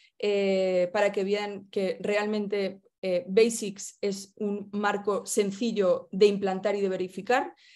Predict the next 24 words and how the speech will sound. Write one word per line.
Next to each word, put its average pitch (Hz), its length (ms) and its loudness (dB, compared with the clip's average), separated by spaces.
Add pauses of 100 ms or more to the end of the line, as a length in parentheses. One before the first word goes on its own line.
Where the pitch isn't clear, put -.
(240)
Eh, 208 540 4
vamos 220 260 0
a 247 40 2
ir 214 100 2
viendo 220 580 0
eso, 202 220 -4
criterio 208 320 4
por 208 140 0
criterio 208 280 0
en 202 60 -4
cada 196 160 0
uno 196 220 0
de 196 100 -2
los, 190 600 -4
de 196 180 -2
los, 185 800 -4
eh, 180 340 -2
bloques 220 440 4
que 196 120 -4
tiene, 190 560 -2 (300)
que 214 140 4
tiene 208 180 0
este 202 300 -2
programa. 233 580 0